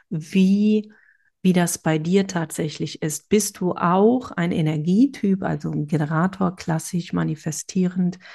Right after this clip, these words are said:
oder ein Manifestor? Die Manifestoren gehören ja auch zu den Energietypen.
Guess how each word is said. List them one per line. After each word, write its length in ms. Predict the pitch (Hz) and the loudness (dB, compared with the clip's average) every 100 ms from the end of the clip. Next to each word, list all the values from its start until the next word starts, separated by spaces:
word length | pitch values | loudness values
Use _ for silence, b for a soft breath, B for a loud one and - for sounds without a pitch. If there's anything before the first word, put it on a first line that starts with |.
| B B B B _ _ _ _ - | B B B B _ _ _ _ 2
oder 800 | 185 185 185 180 170 170 165 - | 6 4 6 4 6 4 2 0
ein 220 | 160 160 | -2 0
Manifestor? 680 | 156 156 151 196 190 - | 0 -2 -2 -6 -4 -2
Die 100 | 175 | -2
Manifestoren 920 | 156 156 156 - 151 - 175 170 170 165 | 0 0 -2 -6 -10 -8 -6 -4 -6 -6
gehören 460 | 160 156 160 165 | -6 -6 -6 -4
ja 180 | 160 156 | -6 -6
auch 240 | 170 185 190 | -4 -6 -6
zu 200 | - 180 | -8 -4
den 320 | 175 170 165 | -4 -2 -4
Energietypen. 1120 | 175 170 160 - 190 190 - 202 - 220 269 | -4 -4 -2 -2 -2 -2 -4 -2 0 0 -2